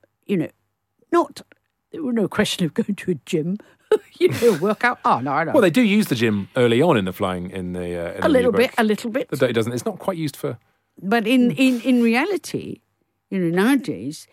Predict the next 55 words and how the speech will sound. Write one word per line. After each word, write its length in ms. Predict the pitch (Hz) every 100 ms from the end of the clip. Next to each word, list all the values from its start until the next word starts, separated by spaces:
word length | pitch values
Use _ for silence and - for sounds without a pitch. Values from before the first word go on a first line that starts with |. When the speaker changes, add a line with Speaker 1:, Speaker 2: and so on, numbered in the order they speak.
| _
Speaker 1:
it 60 | 262
was 180 | 262 269
a 60 | 240
different 420 | - 220 - 220 190
world. 580 | 254 302 120 113 104 - -
Speaker 2:
Yeah. 260 | 107 107 - -
Speaker 1:
A 60 |
lot 140 | 220 262
of 100 | 262
them 100 | 233
had 140 | 190
come 140 | - 196
from 140 | 180
the 80 | 165
army. 420 | 123 135 175 262 - _ _ _ _ -
A 80 |
lot 140 | 196 202
of 80 | 196
them 100 | 175
had 120 | 160
come 140 | 190 160
from 180 | 165
the 80 | 151
navy. 460 | 139 143 190 254 254 _ -
Speaker 2:
A 40 |
lot 100 | 269
of 60 | 302
them 80 | 202
have 60 |
Speaker 1:
Signed 60 | 165
Speaker 2:
fought 160 | 320 240
Speaker 1:
up. 40 |
Speaker 2:
as 100 | 143
well. 140 | 233 220
Certainly 140 | 226
in 40 | 165
the 40 |
seventies 300 | 190 180 123
and 60 | 135
eighties, 240 | 220 -
Speaker 1:
Yes. 80 | 285
Speaker 2:
they'd 140 | 117
fought 260 | - 156 139
in 360 | 113 104 113 104
big 160 | 196 180
wars. 200 | 165 139
Speaker 1:
Yeah, 140 | 151 - _
and 240 | 208 208 185
so 220 | - 240
they 260 | 202 220 220
were 480 | 196 220 196 190 - -
tough 280 | 165 147 -
guys. 520 | 285 359 123 123 -
Speaker 2:
Yeah. 80 | 127
Speaker 1:
And, 360 | 190 190 190 180